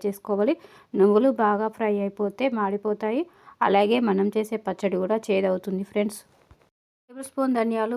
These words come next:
వన్ టేబుల్ స్పూన్ జీలకర్ర కూడా యాడ్ చేసుకొని ఫ్రై చేసుకోవాలి. నువ్వులు ఫ్రై చేసుకున్నప్పుడు మంచి స్మెల్ అయితే వస్తుందండి. అలాగే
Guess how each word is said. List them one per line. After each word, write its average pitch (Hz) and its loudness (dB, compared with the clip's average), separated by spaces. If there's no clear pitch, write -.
వన్ 220 -6
టేబుల్ 220 -4
స్పూన్ 247 -4
జీలకర్ర 214 -2
కూడా 220 -2
యాడ్ 202 -2
చేసుకొని 220 -8
ఫ్రై 208 2
చేసుకోవాలి. 202 -4
నువ్వులు 277 -14
ఫ్రై 247 4
చేసుకున్నప్పుడు 226 -4
మంచి 220 -6
స్మెల్ 214 -4
అయితే 214 -6
వస్తుందండి. 214 -6
అలాగే 202 -2